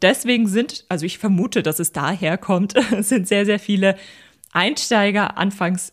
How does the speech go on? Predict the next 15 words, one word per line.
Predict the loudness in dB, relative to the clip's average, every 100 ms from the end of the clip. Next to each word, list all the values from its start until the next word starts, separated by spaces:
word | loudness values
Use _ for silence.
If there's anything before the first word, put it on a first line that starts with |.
| _
absolut | -10 -8 -6 -4 -2 0 0 -2 -6
zu | -6 0
hundert | 4 2 2
Prozent | -4 -2 -2 0
nur | 2 2 2 0
auf | -2
Social | -4 -2 -2
Media | -2 -4
fokussiert. | -6 -10 -10 -10 -10 -14 -20 -20 -20 -20 -4
Social | -2 2 4
Media | 4 4 2 2 _
ist | -2 -2 0 0
wichtig, | 2 0 -2
Social | -2 -4 -2 0
Media | 0 -2 -4 -4